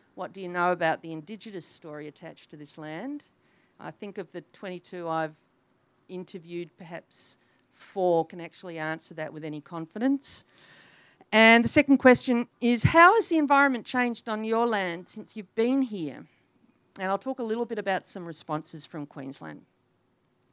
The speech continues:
So a retired farmer in her eighties who now lives in the Sunshine Coast hinterland, but who was a dairy farmer around Kenny-,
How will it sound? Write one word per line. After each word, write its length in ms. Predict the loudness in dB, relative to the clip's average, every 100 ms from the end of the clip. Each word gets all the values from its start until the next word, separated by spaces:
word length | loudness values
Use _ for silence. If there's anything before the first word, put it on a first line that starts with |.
| _ _ _ _ _
So 280 | -4 2 2 2
a 100 | -2
retired 520 | -2 -2 2 4 2
farmer 520 | 2 4 6 6 4
in 80 | 2
her 180 | 2 4
eighties 380 | 2 0 -8
who 80 | -6
now 260 | -2 0 2
lives 300 | 0 -6 -8
in 100 | -8
the 80 | -8
Sunshine 560 | -6 -6 -6 -6 -8
Coast 420 | -8 -8 -6 -8
hinterland, 720 | -10 -8 -8 -4 0 0 -2 -8 _ _ _ _
but 80 | -8
who 80 | -6
was 120 | -6
a 60 | -12
dairy 440 | -6 -2 0 0
farmer 640 | -4 -2 2 4 4 0 0
around 400 | 2 2 2 -4
Kenny-, 480 | -4 -4 -6 -10